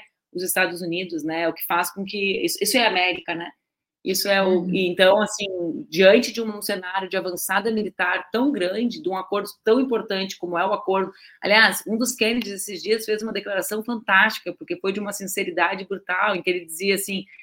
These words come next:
Speaker 1: Israel é, é o centro da nossa existência, porque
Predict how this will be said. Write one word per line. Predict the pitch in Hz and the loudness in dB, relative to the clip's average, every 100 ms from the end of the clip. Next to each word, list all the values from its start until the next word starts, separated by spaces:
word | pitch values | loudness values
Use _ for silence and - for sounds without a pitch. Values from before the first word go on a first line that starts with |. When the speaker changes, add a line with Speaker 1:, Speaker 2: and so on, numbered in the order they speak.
| _ | _
Speaker 1:
Israel | 196 196 226 220 196 208 254 | -6 -4 -2 0 2 2 4
é, | 277 285 294 269 | 4 2 0 -2
é | 254 | -2
o | |
centro | 247 269 320 370 214 | 0 0 -2 -4 -2
da | 208 | -2
nossa | 214 214 | -2 -4
existência, | 190 - - 180 175 165 160 | -8 -6 -2 -2 -2 -4 -8
porque | - 208 208 | -2 -2 -2